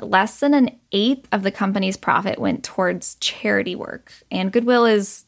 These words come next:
I mean, it's in the name. It's something that this brand really advertises about themselves, is that they do good for the community. So kind of backwards there. Um, if Goodwill can't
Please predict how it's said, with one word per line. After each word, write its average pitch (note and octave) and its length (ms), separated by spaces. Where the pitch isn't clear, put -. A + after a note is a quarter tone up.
I F#3+ 80
mean, F3+ 420
it's - 220
in G3+ 100
the G3 80
name. A3+ 580
It's - 220
something G#3 360
that - 260
this G3 180
brand F3+ 380
really F3 340
advertises A#3 800
about G#3 240
themselves, F#3 640
is F#3+ 140
that G3+ 140
they F#3+ 100
do F#3 160
good G3 200
for - 380
the - 100
community. G#3+ 640
So - 280
kind - 160
of A#3+ 60
backwards G3+ 480
there. F#2 340
Um, G3 540
if G#3+ 280
Goodwill C#4 340
can't C4+ 500